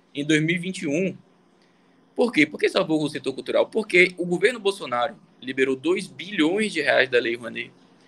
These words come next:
Foi o maior valor de todos os tempos, desde a criação da Lei Rouanet. Veja o que eu tô dizendo.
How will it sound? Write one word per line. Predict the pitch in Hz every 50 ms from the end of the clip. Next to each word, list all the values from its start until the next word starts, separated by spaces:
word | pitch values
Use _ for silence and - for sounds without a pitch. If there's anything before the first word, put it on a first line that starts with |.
| _ _ _ _ _ _ _ _ _
Foi | - - 151 151
o | 156 156
maior | - 170 165 151 143 156 175 208 220
valor | 196 208 214 202 165 143 139 147 156 175 190 208 208 - - _ _ _ _ _ _ _ _ _ _ _ _ _ _ _ _ _ _
de | - 143 170 175
todos | - _ - 190 208 247 269 240 240 202
os | 202 175 -
tempos, | - - 196 196 202 185 160
desde | 156 196 240 233 220 220
a |
criação | 202 - 233 226 226 190 - - 180 190 202
da | 196
Lei | 180 185 196
Rouanet. | 202 208 196 147 127 123 123
Veja | 143 160 170
o | 180
que | -
eu | -
tô | - 170
dizendo. | 151 135 123 123 123 117 113 113